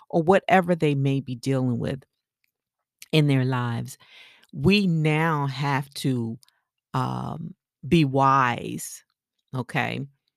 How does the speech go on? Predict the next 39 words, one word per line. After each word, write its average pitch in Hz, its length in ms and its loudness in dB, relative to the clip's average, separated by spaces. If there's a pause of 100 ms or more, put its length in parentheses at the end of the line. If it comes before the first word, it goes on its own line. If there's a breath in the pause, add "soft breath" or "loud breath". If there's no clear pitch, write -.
(420)
You 143 160 0
know, 123 160 -2
not 131 380 -4
to 135 160 -4
run 135 280 -4
them 143 220 -4
off 139 340 -2
and 110 80 -6
not - 200 -10
to 117 100 -8
scare 165 480 0
them 123 240 -2
off, 139 320 -8 (320)
okay? 123 500 -8 (500 soft breath)
Because 139 300 -4
now 147 540 0
they 151 200 -4
have 185 260 -6
their 170 240 -6
own 139 260 -4
mind, 127 580 -6
they 160 120 0
have 185 280 -2
their 196 200 -4
own 165 220 -2
life, 170 580 -8 (340)
and 156 140 4
they 165 100 2
need 156 240 -2
to 160 80 -6
be 151 160 -6
making 143 320 -2
their 143 220 -2
own 147 300 2
decisions. - 920 -8 (840)
Now, 143 140 2
we 170 400 2
as 135 220 -4
parents, 190 1000 -2